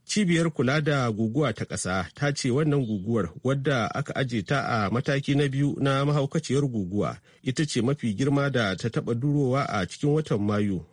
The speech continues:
a gaɓar Pacific ta Mexico tun bayan da aka fara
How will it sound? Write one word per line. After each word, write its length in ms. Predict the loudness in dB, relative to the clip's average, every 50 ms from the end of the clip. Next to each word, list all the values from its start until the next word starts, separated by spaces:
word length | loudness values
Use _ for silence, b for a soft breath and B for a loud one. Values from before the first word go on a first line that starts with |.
| -12 -8
a 80 | -4
gaɓar 580 | -2 0 0 0 0 0 0 0 2 0 0 -2 -2
Pacific 460 | -2 -4 -2 -4 -4 -6 -6 -8 -4
ta 200 | -2 0 0 2
Mexico 500 | 2 0 0 -2 -4 -4 -4 -2 -4 -4 -6 _ B B B B B
tun 200 | -2 0 2 2
bayan 340 | 4 2 2 2 2 2 2
da 220 | 2 2 0 0 0
aka 180 | -2 -4 -4 -4
fara 280 | -2 0 0 0 0